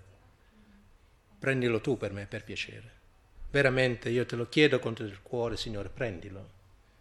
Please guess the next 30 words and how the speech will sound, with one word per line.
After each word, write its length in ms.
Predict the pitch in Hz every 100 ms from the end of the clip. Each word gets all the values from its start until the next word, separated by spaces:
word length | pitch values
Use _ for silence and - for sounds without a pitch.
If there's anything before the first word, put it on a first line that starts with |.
| - - - - -
perché 300 | 123 - 120
io 160 | 127
non 160 | 113 98
ce 100 | 104
la 80 | 104
faccio." 400 | - 90 - - - - _ _ _ _ _ _ _ _ _ _ _ _ - - - - -
E 120 | - 143
dobbiamo 360 | 131 123 117
credere 480 | - 139 139 117 104
con 160 | - 104
tutto 220 | 113 107
il 60 | -
cuore 260 | 110 98
in 80 | 98
quello 200 | 104 95
che 100 | 98
diciamo. 360 | 95 95 98 101 - - - - - - - - - - - - - - - - - - - - - _ - _ - - - - - -
Nella 160 | 147 147
Bibbia 240 | 147 139
lo 100 | 123
troviamo 400 | - 120 120 113
solo 240 | 107 - 113
due 140 | 110
volte 280 | 110 107 110
questo 200 | 104 -
termine, 340 | 117 131 101 98
ma 280 | 107 120
è 160 | - 123
molto 360 | 120 123 - 120
importante 800 | 110 113 - 104 98 95 107